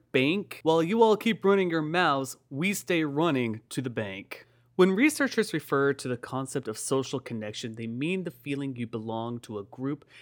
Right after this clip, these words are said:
and commonly feel closer to other people. Scientific evidence strongly suggests this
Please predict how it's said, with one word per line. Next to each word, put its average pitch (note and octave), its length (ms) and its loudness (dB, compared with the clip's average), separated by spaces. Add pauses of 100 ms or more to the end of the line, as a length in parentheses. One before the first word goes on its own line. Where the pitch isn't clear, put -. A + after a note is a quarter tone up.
(120)
and A2 180 -6
commonly G3 560 -4
feel D3 340 -2
closer D3 600 -4
to A#2 240 -10
other A2 120 -8
people. - 540 -18 (260)
Scientific A3 680 -2
evidence A#2+ 540 -2
strongly G3 480 -2
suggests C#3 640 -4 (200)
this E3+ 340 0